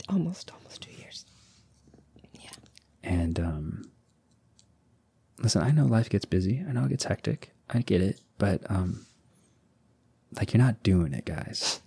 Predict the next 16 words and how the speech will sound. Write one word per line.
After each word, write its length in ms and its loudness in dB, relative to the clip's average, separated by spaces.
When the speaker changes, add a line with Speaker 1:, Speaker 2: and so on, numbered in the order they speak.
Speaker 1:
<laughs> 460 -20
Six. 540 -2
Speaker 2:
You're 120 4
Speaker 1:
We're 60 6
at 140 8
a 40 4
Speaker 2:
not. 60 -4
Speaker 1:
grand 300 0
total 220 0
of 100 -2
six. 640 -8
Speaker 2:
We 80 2
have 140 2
six, 720 0
six 340 -2
reviews. 420 -2